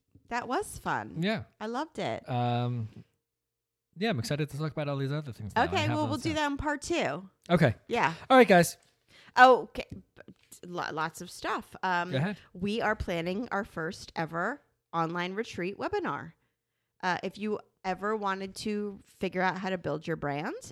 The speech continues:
Speaker 1: and to find out how we've done it, um, while having fun and not, like, being completely stressed out in life and everything and, and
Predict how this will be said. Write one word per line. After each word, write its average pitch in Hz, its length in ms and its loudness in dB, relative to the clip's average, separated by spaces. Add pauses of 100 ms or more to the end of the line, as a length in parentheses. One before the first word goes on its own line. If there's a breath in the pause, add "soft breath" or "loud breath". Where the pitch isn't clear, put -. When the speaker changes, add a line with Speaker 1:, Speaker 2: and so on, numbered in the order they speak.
(100)
Speaker 1:
and 170 440 -6 (180)
to 170 420 -8
find 165 260 -6
out 170 180 -4
how 175 220 -4
we've 175 260 -6
done 147 240 -2
it, - 260 -6 (540 soft breath)
um, 165 500 -2 (240)
while 170 240 2
having 214 360 -4
fun 170 560 0 (100)
and 175 240 -2
not, 170 340 0
like, 160 460 2 (400)
being 190 260 2
completely 185 480 -4
stressed - 480 -4
out 170 240 4
in 175 140 -4
life 156 280 -2
and 247 120 -4
everything 277 560 -6
and, 170 300 -8
and 160 300 -8